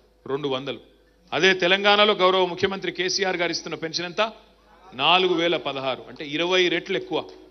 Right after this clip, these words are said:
మరి ఇవాళ ఇక్కడ కాంగ్రెస్ వాడొచ్చి నాలుగు వేలు ఇస్తానంటే పక్కన ఛత్తీస్గఢ్లో ఇయ్యకుండా రెండు వందలు దాటకుండా ఇక్కడ వచ్చి నాలుగు వేలు అంటే నమ్ముదామా, నమ్మి మోసపోదామా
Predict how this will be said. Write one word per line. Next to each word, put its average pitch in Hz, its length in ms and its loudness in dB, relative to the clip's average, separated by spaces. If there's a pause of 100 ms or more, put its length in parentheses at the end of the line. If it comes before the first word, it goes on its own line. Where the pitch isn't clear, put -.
(320)
మరి 151 340 0 (300)
ఇవాళ 190 260 6
ఇక్కడ 196 200 2
కాంగ్రెస్ 202 480 2
వాడొచ్చి 196 520 0 (340)
నాలుగు 185 420 6
వేలు 220 200 10
ఇస్తానంటే 190 720 0 (380)
పక్కన 208 260 2
ఛత్తీస్గఢ్లో 220 760 2
ఇయ్యకుండా 208 420 2
రెండు 190 180 2
వందలు 202 280 0
దాటకుండా 175 680 4 (360)
ఇక్కడ 185 200 4
వచ్చి 196 280 4
నాలుగు 196 320 4
వేలు 190 140 4
అంటే 180 160 -4
నమ్ముదామా, 170 720 0 (400)
నమ్మి 170 220 -4
మోసపోదామా 160 840 -2